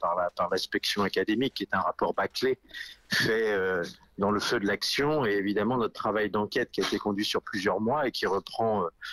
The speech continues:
aussi les, je dirais, les procédures des policiers, euh, eh bien, établit qu'il y a des fautes, il y a des manquements, évidemment, euh, qui sautent aux yeux dans cette affaire.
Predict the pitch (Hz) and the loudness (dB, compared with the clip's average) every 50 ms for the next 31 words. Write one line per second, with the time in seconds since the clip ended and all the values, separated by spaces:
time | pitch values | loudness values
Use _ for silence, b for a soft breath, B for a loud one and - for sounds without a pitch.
0 | B B B B B B - 95 95 - - - 123 120 113 101 98 95 95 90 | B B B B B B 0 0 0 0 0 0 0 0 0 2 0 0 0 0
1 | 87 87 85 85 85 87 87 87 85 87 85 90 - - 98 90 90 95 95 101 | 0 0 0 0 -2 -2 -2 -4 -4 -6 -4 -4 -4 -4 -4 -2 -2 0 0 0
2 | 98 95 95 90 - - 107 98 - - 107 98 101 113 123 123 117 101 95 95 | 0 0 -2 -2 -2 -2 -2 0 0 0 -2 -2 0 0 0 2 2 0 0 0
3 | - 95 92 - - 110 101 95 90 - - - 139 151 175 - B B B B | 0 0 -2 -2 -2 -2 -2 -2 -2 -2 0 0 0 0 -2 -2 B B B B
4 | B B B B B B B - - - - - 113 110 107 107 104 104 107 104 | B B B B B B B -10 -6 -2 0 0 2 2 2 2 2 2 0 0
5 | 98 104 98 95 110 123 123 123 110 104 - - 110 107 120 147 165 202 175 - | 0 0 0 0 0 0 0 0 -2 -2 -2 -2 -2 0 0 0 0 0 0 0
6 | 135 113 107 107 101 104 98 90 104 101 - - - 185 180 - - - 104 - | 0 2 2 2 2 2 0 0 0 0 0 0 0 0 0 0 -2 -6 -8 -6
7 | - - 113 117 95 107 107 107 113 113 - - 151 160 185 180 170 135 104 101 | -4 -2 0 0 2 2 2 2 2 0 0 0 0 2 2 2 2 2 0 0
8 | 101 92 101 - 113 117 139 165 175 165 - B B B B B B B B B | -2 -2 -2 0 0 2 2 2 0 -2 -4 B B B B B B B B B
9 | - - - 104 107 110 110 107 110 104 - 101 101 - - - - - 180 170 | -8 -4 -4 -2 -2 -2 0 0 0 0 0 -2 -4 -4 -2 -2 0 0 -2 -2
10 | 160 - 147 135 135 190 214 202 156 135 120 - 117 - 113 107 - - 113 101 | 0 0 0 0 0 0 0 0 0 0 0 0 0 0 0 -2 -2 0 -2 0
11 | 95 95 95 | 0 -2 -6